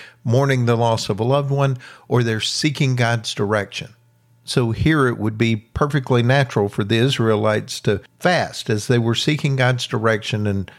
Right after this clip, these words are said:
turning back to Him with all of their hearts. Because we live in a time of instant gratification, and people seem to constantly be striving to be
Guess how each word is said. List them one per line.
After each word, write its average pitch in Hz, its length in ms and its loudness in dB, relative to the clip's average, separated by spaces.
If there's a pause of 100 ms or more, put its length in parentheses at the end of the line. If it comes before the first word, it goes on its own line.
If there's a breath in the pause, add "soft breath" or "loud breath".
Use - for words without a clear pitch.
(200 loud breath)
turning 143 380 2
back 120 260 0
to - 80 -2
Him 107 380 0
with 95 180 -6
all 107 220 -4
of 101 80 -8
their 98 160 -2
hearts. 101 460 -10 (1080 loud breath)
Because 123 380 0
we 127 200 4
live 123 420 4
in 117 120 2
a 104 80 2
time 117 440 2
of 98 240 -2 (100)
instant 127 380 0
gratification, 113 840 0 (300 loud breath)
and 117 180 2
people 135 320 0
seem 127 280 0
to 127 100 -2
constantly 123 560 -2
be 110 160 -2
striving 120 640 0
to 104 80 -4
be 104 200 -2